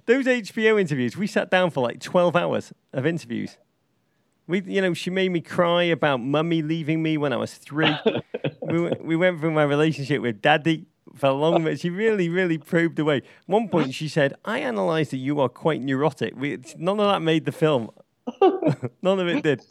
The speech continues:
Speaker 2: <laughs> For her own personal taste.
Speaker 1: I know, she did. With you, didn't she, like, get into the Davo, the Edinburgh days, Davo? I mean, it was like, those are long interviews.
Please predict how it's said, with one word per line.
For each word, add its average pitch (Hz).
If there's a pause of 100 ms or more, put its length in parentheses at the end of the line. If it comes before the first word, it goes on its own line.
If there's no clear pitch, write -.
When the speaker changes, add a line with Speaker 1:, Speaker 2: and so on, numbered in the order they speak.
Speaker 2:
<laughs> 233
For 175
her 170
own 165
personal 156
taste. -
Speaker 1:
I 202
know, 254
she 240
did. 208 (260)
With 208
you, 240
didn't 240
she, 185
like, 208
get 180
into 180
the 156
Davo, 143
the 127
Edinburgh 147
days, 151
Davo? 147
I 139
mean, 151
it 165
was 165
like, 170
those 196
are 160
long 139
interviews. 120